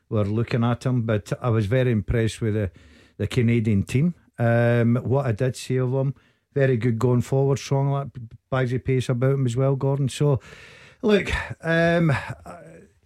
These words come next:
we've got players from Canada, obviously, playing in our league. D-, uh, Witherspoon's over there just now with the, the Canadian. Arfield's played here as well.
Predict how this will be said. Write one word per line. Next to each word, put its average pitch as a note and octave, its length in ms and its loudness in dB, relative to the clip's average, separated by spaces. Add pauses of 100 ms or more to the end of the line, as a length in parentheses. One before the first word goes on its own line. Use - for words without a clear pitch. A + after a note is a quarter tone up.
(160)
we've E3 220 2
got F3+ 280 0 (460)
players E3+ 300 2
from D3 280 -2
Canada, C#3+ 360 0
obviously, C3 440 0
playing D#3+ 260 -4
in C#3+ 120 0
our A2+ 120 2
league. B2 340 -4 (340)
D-, A#2+ 480 2
uh, B2 60 0
Witherspoon's C#3+ 580 -2
over B2+ 200 0
there A#2+ 200 0
just - 260 -6
now C3+ 100 2
with E3 160 0 (120)
the, - 160 -6
the A2+ 140 0
Canadian. A#2 500 0 (320)
Arfield's C#3 600 0
played C3+ 380 0
here C#3 240 0
as B2+ 140 -4
well. C#3 240 0